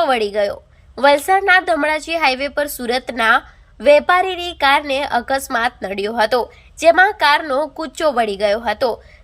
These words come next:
કારમાં સવાર સુરતના ચાર યુવાનોનો ચમત્કારી બચાવ થયો હતો અને આ બનાવમાં કારમાં સવાર ચાર યુવાનો પૈકી ત્રણ યુવાનોને ઈજાઓ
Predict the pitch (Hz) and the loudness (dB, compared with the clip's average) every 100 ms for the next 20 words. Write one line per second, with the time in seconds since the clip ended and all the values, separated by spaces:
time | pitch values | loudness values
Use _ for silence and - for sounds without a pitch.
0 | - 302 302 370 392 359 370 381 330 330 | 0 2 4 2 0 0 0 0 -2 -2
1 | 330 320 330 - 302 277 294 277 269 269 | 0 0 -2 -2 0 0 0 -4 0 0
2 | 277 277 277 269 233 233 - 226 254 233 | 0 -4 -4 -6 -6 -8 -4 -2 0 0
3 | 220 220 214 254 277 254 311 302 226 262 | 0 0 -2 0 0 0 0 0 0 0
4 | - - - 330 370 403 277 269 285 339 | -2 -10 -4 2 4 4 2 2 2 2
5 | 254 311 - 247 233 240 247 247 294 220 | 2 2 2 0 2 0 0 2 2 0
6 | - _ _ - 320 320 370 381 359 359 | -2 _ _ -4 2 2 2 -2 0 0
7 | 359 359 311 285 - 311 - 262 254 294 | 0 -2 -2 -4 -4 -10 -2 2 4 2
8 | 277 262 247 240 277 254 233 262 277 294 | -2 -4 0 0 0 -2 -2 -4 -6 -4
9 | 247 294 | 2 2